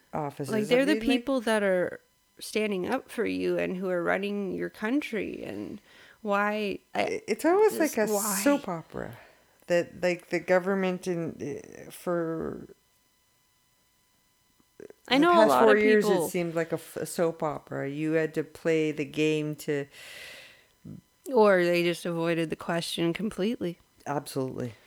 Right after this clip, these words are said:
Speaker 1: Yeah, so many times the
Speaker 2: I never
Speaker 1: question
Speaker 2: thought that you could get away with some of the stuff that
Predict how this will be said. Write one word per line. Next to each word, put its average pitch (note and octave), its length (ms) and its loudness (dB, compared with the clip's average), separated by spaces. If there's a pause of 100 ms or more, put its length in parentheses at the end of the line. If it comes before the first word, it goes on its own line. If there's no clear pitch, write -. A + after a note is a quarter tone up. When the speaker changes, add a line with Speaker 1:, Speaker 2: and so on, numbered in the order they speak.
Speaker 1:
Yeah, C3+ 400 2
so F3+ 180 0
many E3 180 4
times D3 480 -2
the - 220 -8
Speaker 2:
I A#3 60 6
never D4 160 8
Speaker 1:
question E4+ 100 6 (100)
Speaker 2:
thought D4 240 6
that B3 140 4
you B3 180 2
could B3 200 0
get A3 200 4
away G3 320 4
with G3 180 0
some F3+ 180 -2
of F#3+ 60 0
the G3+ 60 -2
stuff F#3 380 -4
that F#3 360 0